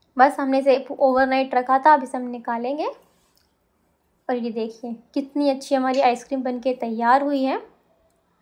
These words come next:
ये देखिए, पूरे अच्छे से जम चुकी है। अब इस पर हम थोड़ी सी चेरी और डालेंगे। चेरी ऑप्शनल है, अगर आपको ना डालनी हो, आपको पसंद ना हो तो आप इग्नोर भी कर सकते हैं, पर चेरी का बहुत अच्छा टेस्ट आता है आइसक्रीम में। और ये हमारी कस्टर्ड आइसक्रीम है तो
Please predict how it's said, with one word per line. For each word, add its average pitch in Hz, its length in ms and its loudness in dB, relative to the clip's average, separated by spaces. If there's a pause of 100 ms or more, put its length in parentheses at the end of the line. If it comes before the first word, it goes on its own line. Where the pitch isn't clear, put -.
(920)
ये 254 100 -6
देखिए, 247 360 -6
पूरे 285 260 4
अच्छे 277 260 2
से 349 140 0
जम 277 240 4
चुकी 320 320 -4
है। 339 120 2 (600)
अब 269 60 4
इस 269 120 -2
पर 320 100 0
हम 320 120 2
थोड़ी 330 260 4
सी 359 120 4
चेरी 269 320 4
और 247 260 4
डालेंगे। 277 480 2 (840)
चेरी 277 280 4
ऑप्शनल 269 480 4
है, 392 140 6
अगर 302 180 4
आपको 262 260 0
ना 233 200 -2
डालनी 320 360 0
हो, 320 80 2
आपको 294 200 -4
पसंद 254 320 -6
ना 262 80 -4
हो 294 100 -2
तो 294 120 -2
आप 277 140 -2
इग्नोर 254 300 -4
भी 269 120 -6
कर 277 140 0
सकते 269 280 -6
हैं, 349 120 0
पर 370 120 -2
चेरी 247 300 2
का 247 160 -2
बहुत 240 300 -2
अच्छा 269 220 0
टेस्ट 262 380 2
आता 269 220 0
है 277 140 0
आइसक्रीम 262 440 -4
में। 294 140 -2
और - 540 -10
ये 254 60 4
हमारी 254 220 2
कस्टर्ड 262 420 4
आइसक्रीम 277 440 2
है 302 80 2
तो 311 120 -2